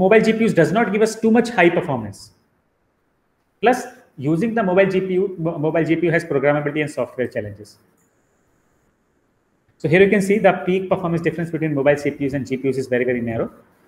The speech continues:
Only, as I see, in, in, in a mean Android device, G P U provides only as much performance as its C P U. So here you can see this is the mean, uh, mean, mean, uh, uh, mean, mean, mean G P U, which provides,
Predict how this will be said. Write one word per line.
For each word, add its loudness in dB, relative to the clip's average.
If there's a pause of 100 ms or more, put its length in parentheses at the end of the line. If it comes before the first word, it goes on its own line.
(260)
Only, 4
as 2
I 4
see, -4
in, 0
in, 0
in 0
a 0
mean 4
Android 4
device, 2
G -4
P 0
U 2
provides 2
only -2
as 0
much -8
performance -6
as -4
its -6
C -8
P -18
U. -16
So -10
here 4
you 0
can -6
see 0
this -4
is -8
the 0
mean, 0 (1120)
uh, -4 (340)
mean, 0
mean, 2 (240)
uh, -2 (1040)
uh, -4
mean, -2
mean, 0
mean 2
G 2
P 2
U, 2
which 0
provides, 2